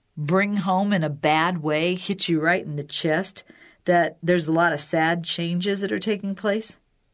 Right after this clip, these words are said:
and that you're now kind of alone in this relationship. You know, you've lost your partner,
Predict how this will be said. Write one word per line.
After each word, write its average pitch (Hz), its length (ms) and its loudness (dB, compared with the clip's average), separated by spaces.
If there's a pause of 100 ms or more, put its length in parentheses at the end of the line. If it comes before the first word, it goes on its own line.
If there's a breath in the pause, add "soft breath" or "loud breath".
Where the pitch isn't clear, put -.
(2250)
and 180 640 2 (360)
that 175 220 2
you're 175 520 4 (220)
now 175 520 0
kind 180 260 2
of 165 100 2
alone 160 460 0
in 175 120 0
this 175 240 -4
relationship. 175 760 -2 (2250)
You 185 140 0
know, 185 200 2
you've 170 240 -2
lost 175 380 2
your 160 80 -2
partner, 185 600 0